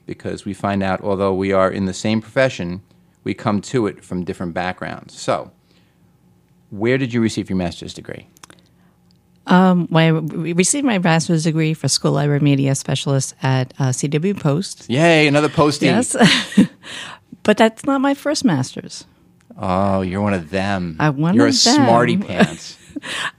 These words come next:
Speaker 2: Um, I was an English teacher. I had a mas-, have a master's in English. And
Speaker 1: Wow.
Speaker 2: yeah, I started as an English teacher. Um, I think I was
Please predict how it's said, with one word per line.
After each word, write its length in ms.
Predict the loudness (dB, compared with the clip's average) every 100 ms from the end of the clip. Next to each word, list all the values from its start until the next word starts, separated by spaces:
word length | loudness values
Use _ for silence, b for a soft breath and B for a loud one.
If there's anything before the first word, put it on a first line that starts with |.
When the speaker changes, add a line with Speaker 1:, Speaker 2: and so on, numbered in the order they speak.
| -4
Speaker 2:
Um, 520 | 0 0 0 -4 -6 _ -2
I 120 | 0
was 260 | 0 -2 -2
an 140 | -2
English 320 | -2 -4 -6
teacher. 320 | -6 -8 -6 -6
I 140 | -4
had 200 | -2 -2
a 40 |
mas-, 300 | -2 -2 -4 -8 _
have 180 | -2 2
a 40 |
master's 440 | 2 0 -2 -2 -2
in 160 | 0
English. 480 | 0 0 -2 -6 -8 -12 b b b b b b b -6
And 440 | -2 0 0 -2
Speaker 1:
Wow. 180 | -6 -12 -14
Speaker 2:
yeah, 440 | -6 0 0 0
I 80 | -2
started 340 | 0 0 0 0
as 80 | 0
an 100 | 0
English 280 | 0 -2
teacher. 420 | -4 -8 -6 -8 -10 B B B B B
Um, 400 | 0 2 2 -2 -2
I 100 | -2
think 600 | -2 -4 0 0 0 -4
I 100 | -4 -2
was 140 | -2